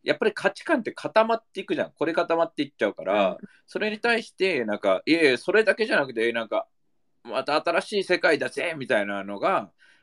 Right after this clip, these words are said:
Speaker 1: まあ、それがタコパなのかよくわかんないんだけど、<laughs> それが、あの、ただ単に俺がしたいっていうだけなんだけど、えーと、今日はね、あの、ちょっと、まあ、エイトのね、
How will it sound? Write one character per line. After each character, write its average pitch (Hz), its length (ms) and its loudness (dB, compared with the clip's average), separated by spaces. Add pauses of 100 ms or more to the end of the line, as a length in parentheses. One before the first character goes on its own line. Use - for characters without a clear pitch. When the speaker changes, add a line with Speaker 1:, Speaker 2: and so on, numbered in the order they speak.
(120)
Speaker 1:
ま 104 100 0
あ、 180 40 0
そ - 100 -2
れ 147 80 6
が 156 80 10
タ 147 180 0
コ 151 140 -2
パ 156 160 6
な 165 100 4
の 143 80 0
か 185 100 -4
よ 208 100 0
く - 40 -6
わ 113 80 0
か 135 100 2
ん 139 40 -4
な 147 60 -2
い 98 40 -6
ん - 20 -20
だ - 60 -14
け 85 60 -14
ど、 92 80 -8
<laughs> - 0 -
そ - 160 4
れ 170 160 2
が、 - 260 2 (320)
あ 151 100 -4
の、 160 280 0 (580)
た - 80 -12
だ 101 60 -10
単 143 180 0
に 104 60 -8
俺 101 180 -4
が 117 100 4
し - 80 -18
た 131 100 2
い 123 40 2
っ 113 40 -6
て - 80 -8
い 90 40 -8
う - 20 -8
だ 92 80 -4
け 104 80 -8
な 101 80 -6
ん 92 40 -12
だ - 100 -8
け - 80 -8
ど、 123 260 -10 (220)
え 117 180 -6
ー 104 80 -10
と、 104 240 -4
今 101 100 -10
日 147 80 -4
は 127 200 -2
ね、 98 140 -10
あ 95 140 -8
の、 90 380 -12
ち - 100 -8
ょ - 20 -4
っ - 40 -20
と、 92 320 -4
ま 156 140 6
あ、 147 80 6
エ 233 120 4
イ - 60 -16
ト 220 140 4
の 123 100 -4
ね、 107 180 -8